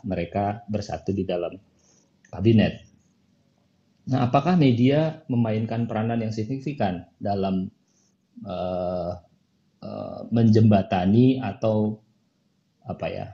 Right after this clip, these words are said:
atau mendudukkan persoalan sejernih, gitu? Eh, saya harus katakan tidak selalu, tidak selalu. Dalam banyak kesempatan media juga masuk dalam, eh, perseteruan,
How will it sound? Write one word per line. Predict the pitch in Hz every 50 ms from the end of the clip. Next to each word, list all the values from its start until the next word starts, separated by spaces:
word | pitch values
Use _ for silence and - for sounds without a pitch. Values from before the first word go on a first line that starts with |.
| - - -
atau | 90 - - 113 107 107 104 101 101 104
mendudukkan | 113 123 131 131 131 131 139 156 151 - 127 123 113 120
persoalan | 113 - 110 98 107 107 107 110
sejernih, | 107 - 95 95 120 107 107 107 98 92 - _
gitu? | - - - - - _ _ _ _ _ _ _ _ _ _ _ _ _ _ _ _ _ _ _ _ _ _ _
Eh, | 131 131 131 135 135 135 139 139 135 139 135 135 139 139 135 131 127
saya | - - - 123 139 160 156
harus | 131 135 135
katakan | - 120 120 - 110 107 - 139 143
tidak | 143 135 117 104 -
selalu, | - 110 107 104 101 98 98 87 78 - _ _ _ _ _ _
tidak | _ - 107 95 87
selalu. | - - 104 95 95 90 92 95 104 _ _ _ _ _ _ _ _ _
Dalam | - 107 107 107 107 107
banyak | 104 107 107 - -
kesempatan | - - 110 110 107 98 95 - 127 143 147
media | 127 107 101 101 117 131
juga | 135 113 110 98 107
masuk | 101 110 113 113 - 104 92 -
dalam, | 101 98 92 95 95 92 95 - _ _ _ _ _ _ _ _ _ _ _ _ _
eh, | - 92 92 92 92 87 90 90 90 90 92 92 -
perseteruan, | - 113 - 123 110 - 113 107 101 90 85 92 107 123 147 180 180